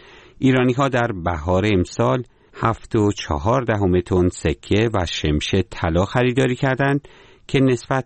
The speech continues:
به مدت مشابه سال قبل صد و سی و هشت درصد رشد نشان می‌دهد. نرخ دلار در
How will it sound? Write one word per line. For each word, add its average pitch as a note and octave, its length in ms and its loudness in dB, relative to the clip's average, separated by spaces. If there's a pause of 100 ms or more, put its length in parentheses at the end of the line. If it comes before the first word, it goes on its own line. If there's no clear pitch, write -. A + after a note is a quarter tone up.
به A2 300 4
مدت F2 520 0
مشابه D#2+ 760 2
سال D2+ 380 -2
قبل A#2 280 -2 (320)
صد F#2 340 -2
و F#2+ 60 4
سی - 260 -2
و D2+ 100 2
هشت - 500 -4
درصد F2 480 0 (120)
رشد G#2 360 0
نشان - 280 -4
می‌دهد. - 400 -8 (720)
نرخ B2+ 240 0
دلار G2+ 460 2
در F#2 260 0